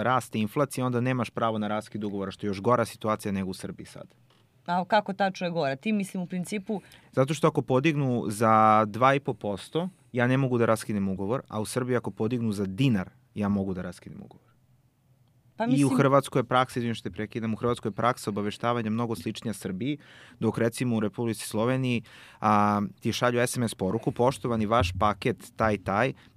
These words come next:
Speaker 1: će od narednog meseca ili od tad i tad koštati toliko i toliko, što je za toliko i toliko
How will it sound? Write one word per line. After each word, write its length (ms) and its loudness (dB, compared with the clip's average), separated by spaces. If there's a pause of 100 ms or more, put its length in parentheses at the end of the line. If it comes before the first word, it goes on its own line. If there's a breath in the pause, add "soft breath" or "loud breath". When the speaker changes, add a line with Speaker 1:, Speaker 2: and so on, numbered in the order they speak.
Speaker 1:
će 300 0
od 280 -2 (100)
narednog 480 -2
meseca 500 -4
ili 140 -2
od 120 -8
tad 180 0
i 60 -4
tad 300 -2
koštati 640 -6
toliko 400 -4
i 40 -4
toliko, 420 -4
što 180 -6
je 120 0
za 120 -6
toliko 380 -6
i 40 -4
toliko 540 -4